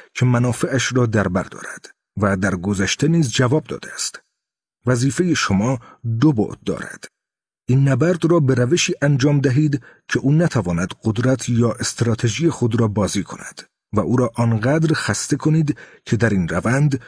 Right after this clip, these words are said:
مرتکب اشتباه شود. نباید به او زمان کافی برای انجام دادن کاری بدهید. باید نقاط ضعف هیجانی او را به بازی بگیرید و او را تا حد ممکن آسیب پذیر کنید.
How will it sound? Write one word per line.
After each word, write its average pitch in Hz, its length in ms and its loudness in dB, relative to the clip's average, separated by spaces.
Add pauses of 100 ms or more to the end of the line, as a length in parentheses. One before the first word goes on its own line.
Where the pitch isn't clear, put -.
(160)
مرتکب 110 460 0 (120)
اشتباه 120 480 -2
شود. - 420 -12 (1080)
نباید 117 420 0
به 90 80 -2
او 123 120 -2
زمان 107 440 0
کافی 107 320 -2
برای 104 400 -2
انجام 101 480 0
دادن 101 420 0
کاری 87 320 -2
بدهید. - 540 -16 (460)
باید 139 420 2 (240)
نقاط 123 420 0
ضعف 139 420 -2
هیجانی 123 800 0
او 143 100 0
را 139 120 2
به 113 160 0
بازی 110 360 0
بگیرید - 560 -12 (380)
و 92 80 -4
او 120 180 0
را 131 200 2 (220)
تا 107 160 0
حد 107 320 -2
ممکن 113 480 0 (140)
آسیب 120 460 -2
پذیر 113 360 0
کنید. - 460 -16